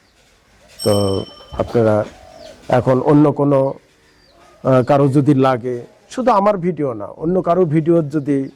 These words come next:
আহ, কোনো অসহায় গরিব মানুষের রুগীর চিকিৎসার জন্য যদি টাকা লাগে, সেখানে দেন। আবার আমার যদি কোনো রুগী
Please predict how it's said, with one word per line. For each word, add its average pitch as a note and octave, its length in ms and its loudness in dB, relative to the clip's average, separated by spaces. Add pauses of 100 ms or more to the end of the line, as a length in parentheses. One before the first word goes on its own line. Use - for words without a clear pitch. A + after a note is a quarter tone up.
(420)
আহ, B2+ 420 2
কোনো C#3+ 380 2
অসহায় C#3+ 440 0
গরিব C#3+ 260 -4
মানুষের C3 500 -8 (460)
রুগীর C3+ 560 4 (340)
চিকিৎসার D3+ 520 -2
জন্য C3+ 260 0
যদি C3 200 -4
টাকা C3+ 320 -2
লাগে, D3 300 -6 (340)
সেখানে C#3+ 400 -2
দেন। F2+ 220 -8 (580)
আবার F3 260 2
আমার F3+ 300 2
যদি E3 220 -2
কোনো E3 240 0
রুগী C#3+ 460 -4